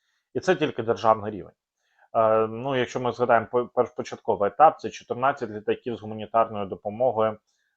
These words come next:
невійськового характеру, які перенесли цю допомогу з Японії до Польщі, до Румунії, звідти до України. А це і санкції, які були введені навіть проти прямого оточення Путіна. Зрештою, це той факт, що Росія виклю-, включила Японію до списку недружніх країн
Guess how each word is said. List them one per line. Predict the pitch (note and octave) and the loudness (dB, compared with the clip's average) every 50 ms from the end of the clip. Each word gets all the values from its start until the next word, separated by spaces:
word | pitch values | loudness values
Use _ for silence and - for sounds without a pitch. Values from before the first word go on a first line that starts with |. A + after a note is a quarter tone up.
| _ | _
невійськового | - A#2+ C#3 C#3 C3 A#2 G#2 - - A2+ G#2 G2 F#2+ | 0 2 4 4 4 4 0 0 0 2 4 4 2
характеру, | F2+ - - - A#2 C3 D#3+ D#3 - - G#2 G2+ | 2 2 2 6 8 8 6 6 2 -2 0 0
які | F#2 F#2 - _ C3 B2 | 0 -2 -4 _ -6 -4
перенесли | - A#2 G#2 G2+ F#2+ G2+ G2 - - B2 B2 | 2 2 2 2 2 0 -8 -8 -4 -4 -4
цю | A#2 - - G2 | -2 -4 -6 -8
допомогу | G2 F2+ - - G#2+ A#2 A#2+ A#2 G#2 | -8 -6 -4 -6 -4 -2 -2 -2 -2
з | F#2 G2 | -2 -4
Японії | G2 G2 - - C3+ C3 A2 G2 F#2 | -6 -6 -4 -6 -6 -4 -4 -8 -6
до | E2+ F2+ | -6 -6
Польщі, | F2 - B2 B2+ B2+ - - - F2 | -4 0 -2 -2 -2 -2 -8 -14 -12
до | D2+ E2+ E2+ | -10 -8 -8
Румунії, | F2 F2 G#2 B2+ C#3+ C#3 A#2+ A2 G2+ G2 _ | -8 -6 -6 -6 -6 -4 -6 -8 -10 -10 _
звідти | F#2+ F#2 G#2 A2 - _ E2+ | -12 -8 -8 -8 -8 _ -10
до | D2+ F2 | -8 -8
України. | D2+ - _ F2 F#2 A2 C3 D3 D3 B2+ A#2+ A#2+ _ _ _ _ _ _ _ _ _ _ _ _ | -8 -6 _ -4 -4 -4 -6 -6 -6 -6 -8 -10 _ _ _ _ _ _ _ _ _ _ _ _
А | - C3 | 0 0
це | B2 - F#3+ F#3+ | 2 6 6 6
і | F3 C#3+ | 6 4
санкції, | - - E3 D#3+ D#3+ D3+ - - C#3 C3+ | 2 2 2 2 2 0 -2 -4 -4 -4
які | - - C3+ | -2 -4 -6
були | B2 B2+ C3 B2+ B2 | -2 0 2 2 4
введені | A#2 B2+ B2 A#2+ A#2+ A#2 A2+ A2+ | 6 6 4 4 4 -2 -4 -4
навіть | A2+ A#2+ C3 C#3 B2 G#2 - | -2 2 2 2 2 0 0
проти | - A#2 A#2 - - | 0 0 0 0 -2
прямого | G2 - - G#2+ G#2 A2 B2 A2+ G2 G2 | -6 -2 0 -2 2 2 2 2 2 -2
оточення | F#2+ - - G2+ - - - E2 D#2 _ _ | -4 -2 -2 -4 -4 -6 -16 -20 -20 _ _
Путіна. | C3 C#3 - - A2 G#2+ G#2 G#2 G#2 - _ _ _ _ _ _ _ | -6 -6 -6 -6 -4 -4 -4 -4 -4 -8 _ _ _ _ _ _ _
Зрештою, | B2+ D#3 A3+ A#3+ - - D#3 B2+ | 6 6 6 6 6 2 -2 0
це | - D3 | 0 -4
той | C#3 - D3 | 0 0 0
факт, | - - - F#3+ G#3 G3+ | 0 6 4 4 4 4
що | - - A#2 | -2 -4 -2
Росія | A#2 A2 - - - E3 E3+ D#3+ B2+ | -2 -2 -4 -6 -8 -2 2 2 2
виклю-, | G#2 G#2+ B2+ C3+ - C3 A#2 G#2+ | 4 2 -2 -2 -2 -8 -10 -10
включила | - _ - C3 C3 B2+ - - B2 G#2 F#2 F2 | -12 _ -2 -2 -2 -2 -4 -4 -2 0 0 0
Японію | E2+ F2 E2+ - - D3 E3 D#3 A#2+ E2+ | -2 -2 -6 -2 -2 -2 -2 -2 -6 -6
до | D#2+ F2+ A2 A2+ | -2 -2 -2 -2
списку | - _ - F#2+ F#2+ - _ - | -4 _ -8 -8 -8 -8 _ -14
недружніх | F2 E2+ E2 E2+ G2 G2 F2+ F2 F2 E2 _ | -14 -12 -8 -4 -4 -4 -4 -6 -12 -12 _
країн | F2 F#2 G#2+ B2+ E3 F#3 E3 | -4 -2 -2 -2 -6 -8 -12